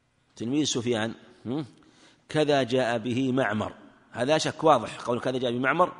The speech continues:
هذا لا شك أنه من سفيان، لأن سفيان،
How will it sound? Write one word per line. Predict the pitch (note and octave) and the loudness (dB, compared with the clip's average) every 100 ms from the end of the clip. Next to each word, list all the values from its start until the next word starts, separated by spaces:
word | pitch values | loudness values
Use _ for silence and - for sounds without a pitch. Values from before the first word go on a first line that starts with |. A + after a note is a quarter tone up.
| - - - - _ | -18 -20 -20 -20 _
هذا | - C#3+ C#3 D3+ | -4 -2 2 2
لا | D3+ | 2
شك | C3+ - | 0 -4
أنه | A#2+ B2+ C3 C#3+ - - - _ - B2+ | -6 -4 -4 -4 -6 -14 -20 _ -14 -4
من | C#3 | -2
سفيان، | D3 B2+ B2+ F2+ - | 0 0 0 -2 -6
لأن | G#2 C3+ | -2 0
سفيان، | C3+ C#3 B2 C#3+ C3 C3 | 0 -2 0 0 0 -2